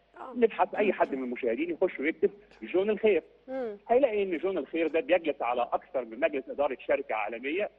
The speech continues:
Speaker 2: وبيوصف نفسه جون الخير عضو مجلس إدارة البنك المركزي المصري.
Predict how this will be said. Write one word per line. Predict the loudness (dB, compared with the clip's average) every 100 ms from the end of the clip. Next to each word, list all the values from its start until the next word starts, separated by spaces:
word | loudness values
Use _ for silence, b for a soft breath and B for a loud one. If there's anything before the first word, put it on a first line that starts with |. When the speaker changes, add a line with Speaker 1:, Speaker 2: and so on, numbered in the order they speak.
| _ 0
Speaker 2:
وبيوصف | 2 0 -4 -2 -2 0
نفسه | -2 -2 -10 -10 _ _ -4
جون | 0 2 0
الخير | 0 2 2 0 -2
عضو | 2 4 4 2 -8
مجلس | -2 -2 -2 -10 -6
إدارة | 0 2 2 0
البنك | -6 -4 -4 -6
المركزي | -6 -8 -8 -6 0
المصري. | 2 2